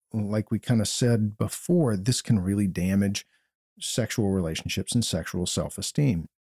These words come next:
Some of my labiaplasty patients are moms who are done having kids and who have very similar complaints, but feel that the changes that they see in their labia minora are largely due to childbirth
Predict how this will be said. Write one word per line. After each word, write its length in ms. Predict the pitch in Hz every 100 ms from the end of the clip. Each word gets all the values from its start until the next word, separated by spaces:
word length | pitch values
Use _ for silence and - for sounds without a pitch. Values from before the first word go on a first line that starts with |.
| _ _ _ _ _ _ _
Some 260 | - 208 240
of 120 | 135
my 120 | 92
labiaplasty 680 | 78 87 87 82 - 90 -
patients 360 | - 92 110 -
are 60 | 110
moms 420 | 101 110 113 110 - _ -
who 80 | 120
are 80 |
done 280 | 95 123 143
having 380 | 110 107 90 87
kids 500 | - 208 165 98 - - - _ _ _ -
and 180 | 156 143
who 140 | 170
have 200 | 135 151
very 260 | 120 123 110
similar 500 | - - 202 185 123
complaints, 640 | - 98 - 98 95 - - _ _ _ _
but 360 | 120 127 123 - _ _ _ _ _
feel 440 | - - 160 147 120
that 240 | 113 -
the 220 | 113 101
changes 720 | - - 180 196 156 117 101
that 180 | 113 107
they 120 | 101
see 260 | 92 - 117
in 100 | 101
their 120 | 92
labia 540 | 90 101 110 101 92 82 - _
minora 680 | 101 87 87 123 160 104 92 - _ _ -
are 140 | 113
largely 600 | 104 110 135 131 - 127
due 380 | 110 98 98 95
to 380 | - - 90 82
childbirth 920 | - - 92 87 85 78 76 73 -